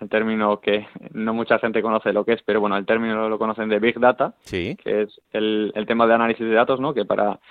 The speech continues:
Speaker 1: todo el tema de, eh, de, yo qué sé, de entradas bien hechas, de pases co-,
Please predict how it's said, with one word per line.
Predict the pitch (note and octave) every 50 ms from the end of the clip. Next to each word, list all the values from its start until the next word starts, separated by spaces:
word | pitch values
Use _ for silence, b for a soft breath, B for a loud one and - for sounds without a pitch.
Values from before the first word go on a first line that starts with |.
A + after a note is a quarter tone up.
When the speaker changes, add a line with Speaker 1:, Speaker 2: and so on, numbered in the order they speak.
| b b b
Speaker 1:
todo | _ A2 A#2 A#2+
el | A2+ G2+
tema | B2 A#2+ B2 A#2+ A#2
de, | A#2 A#2 A#2 A2+ A2+ G#2 - _ _ _ _ _ _ _ _ _ _ - _
eh, | - A2 A2+ A2+ A2 A2+ A2+ A2 G#2+ G#2 G2+ G2+ G2+ G2
de, | G2+ G2+ G2 F#2+ G2 G2
yo | G2 G2+
qué | G2+ F#2+
sé, | - G2+ G2+ F#2+
de | F#2 F#2+ F#2+ F#2 F#2+
entradas | G2 G2 G2+ A#2 A#2+ A#2+ A#2+ A#2+ A#2 A#2 A2
bien | - A#2+ A#2 A#2
hechas, | A#2 A#2 A#2 - - A2 A2 A2 A2+ A2+ G#2+
de | G#2+ A2 G#2 G#2+ G#2 G#2 G2
pases | - A2+ A2+ - - A2+ A2+ A2 G#2+ A2 - -
co-, | - G#2+ G#2